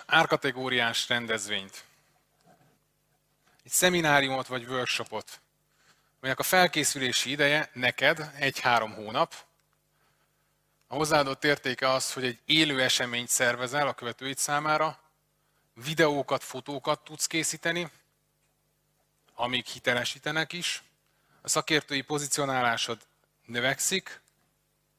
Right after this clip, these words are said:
ennek az ára legyen tizenötezer forint, száz darabot adsz el, hiszen a húsz százalékos konverzió itt is mondjuk működik, enne-, ebből származó bevételed az másfél millió forint.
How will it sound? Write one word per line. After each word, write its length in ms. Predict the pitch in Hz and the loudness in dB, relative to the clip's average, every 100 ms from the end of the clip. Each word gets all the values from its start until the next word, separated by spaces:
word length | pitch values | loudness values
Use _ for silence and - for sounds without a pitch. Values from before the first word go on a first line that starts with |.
| _ _ _ _ _ _ _ _ _ _ _ _ _ | _ _ _ _ _ _ _ _ _ _ _ _ _
ennek 300 | - 165 160 | 0 2 4
az 120 | 160 151 | 4 6
ára 220 | 151 143 | 8 8
legyen 320 | 151 143 127 | 6 2 -2
tizenötezer 680 | 160 143 135 123 117 113 107 | -4 -2 0 0 -2 -2 -4
forint, 480 | - 151 185 - - - _ _ _ _ _ _ _ _ _ _ _ _ _ _ _ _ _ _ _ _ | -4 -6 -6 -10 -20 -20 _ _ _ _ _ _ _ _ _ _ _ _ _ _ _ _ _ _ _ _
száz 380 | - 156 156 147 | 0 6 6 8
darabot 400 | 143 127 120 123 | 6 6 4 0
adsz 260 | 117 - | -2 0
el, 140 | 135 147 | 2 0
hiszen 280 | 139 127 | -2 -4
a 80 | 120 | -4
húsz 200 | 120 139 | -4 -2
százalékos 840 | - 127 120 113 107 113 107 - - | 2 4 4 2 0 -2 -4 -4 -6
konverzió 540 | - 147 135 117 113 117 | -6 -2 2 2 2 -6
itt 180 | 117 117 | -8 -4
is 260 | - - - - | -4 -4 -10 -16
mondjuk 240 | 110 107 | -14 -12
működik, 500 | 135 175 165 131 - _ _ _ _ _ _ _ | -10 -4 -4 -4 -8 _ _ _ _ _ _ _
enne-, 240 | - 156 151 | -2 0 2
ebből 280 | 156 147 131 | 0 0 -2
származó 540 | - 151 139 123 120 | 4 6 6 2 -2
bevételed 520 | 139 135 123 117 110 | -2 -2 -2 -2 -2
az 100 | 110 | -4
másfél 400 | 113 117 110 - | -4 -4 -4 -8
millió 240 | 107 104 95 | -12 -12 -14
forint. 500 | - 101 90 87 | -12 -10 -12 _